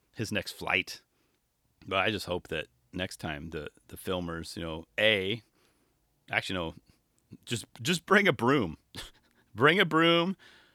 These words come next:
maybe a, a, a leaf blower, or both. Look for pebbles. Uh, it'll save your life, dude. So, yeah, like I said, if you haven't seen this yet, I highly recommend you don't.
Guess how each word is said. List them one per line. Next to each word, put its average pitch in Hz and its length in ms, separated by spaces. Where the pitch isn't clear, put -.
maybe 139 340
a, 156 180
a, 143 380
a 135 120
leaf 139 260
blower, 139 480
or 110 120
both. 85 400
Look 113 200
for 143 120
pebbles. 139 680
Uh, - 60
it'll 95 320
save 110 280
your 110 80
life, 143 300
dude. 123 280
So, - 140
yeah, 151 200
like 147 120
I 165 60
said, 147 240
if 131 100
you 170 80
haven't 180 180
seen 180 200
this 170 180
yet, 160 300
I 127 160
highly 139 320
recommend 131 420
you 104 80
don't. 113 500